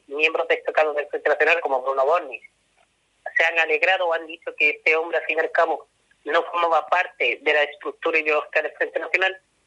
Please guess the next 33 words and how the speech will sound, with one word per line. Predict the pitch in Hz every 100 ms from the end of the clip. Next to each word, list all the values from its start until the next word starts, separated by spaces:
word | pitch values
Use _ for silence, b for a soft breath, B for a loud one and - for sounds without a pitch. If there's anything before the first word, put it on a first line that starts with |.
| -
y | -
Philippot | - 196 185 - 196 -
lo | 147 147
que | 151
viene | 160 170
a |
decir | 170 - - -
es | 180 185 -
que | 143 - _ _ _ -
con | 175 175
su | - 196
salida | - 185 190 185 185 - -
el | -
Frente | 170 160 170 170
Nacional | 160 - 165 170 175 - _ _ _ -
se | 175 - -
volverá | 160 151 147 151 160
a | 160 -
ser | 175 175 -
ese | 165 165 175 165
partido | 160 156 - 165 165 160 156
minoritario, | 160 151 156 151 156 - 180 175 165 160 160
demonizado, | 151 139 139 135 - 165 156 156 156
etcétera. | - 151 - - - _ _ _ _
Y | 160
los | 160 -
salientes | 160 151 160 175
del | 170
Frente | - 160 170
Nacional | 160 160 165 180 -
que | -
fueron | 151 156
expulsados | 156 - 131 - 185 165